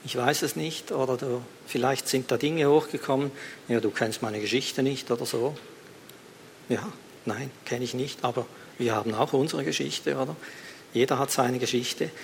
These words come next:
Aber jetzt geht es einfach darum, dass wir mit unseren Geschichten, mit dem ganzen Ballast und Rucksack, mit unseren Bildern in diese Gegenwart Gottes treten und das,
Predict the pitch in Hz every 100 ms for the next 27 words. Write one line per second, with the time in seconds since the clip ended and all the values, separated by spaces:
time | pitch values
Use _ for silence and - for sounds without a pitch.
0 | - - - - - - - - - -
1 | 123 120 123 - 110 113 123 104 107 113
2 | - 104 104 104 101 110 104 110 135 135
3 | - 127 123 113 107 104 107 101 - 123
4 | 120 123 123 107 104 - 104 101 98 95
5 | - - 131 175 - 147 139 - - 123
6 | 123 123 120 107 107 107 113 107 104 104
7 | 110 107 104 107 101 - 110 - - -
8 | 104 104 117 107 - - -